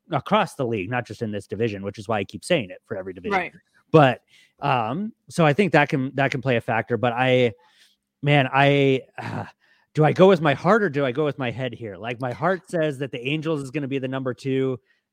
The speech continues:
Speaker 1: uh, i-, i-, in, in the division and, and still make the playoffs. But my head says, "No, it's probably still the Mariners."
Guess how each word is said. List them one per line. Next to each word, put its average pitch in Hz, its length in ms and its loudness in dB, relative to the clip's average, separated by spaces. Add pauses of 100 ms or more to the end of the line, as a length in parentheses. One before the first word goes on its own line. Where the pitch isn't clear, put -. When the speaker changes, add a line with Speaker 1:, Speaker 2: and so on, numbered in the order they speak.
Speaker 1:
uh, 120 420 -4
i-, 135 200 -8
i-, 151 220 -12
in, 139 340 -4
in 143 140 -4
the 135 80 -2
division 123 600 -4
and, 123 260 -6
and 120 200 -10
still 143 220 -4
make 127 320 -2
the 120 100 0
playoffs. 117 600 0 (720)
But 143 320 4
my 123 160 4
head 139 360 2
says, 127 460 0
"No, 123 240 2
it's 120 140 -2
probably 123 260 -2
still 113 200 -8
the 107 80 -8
Mariners." 104 580 -8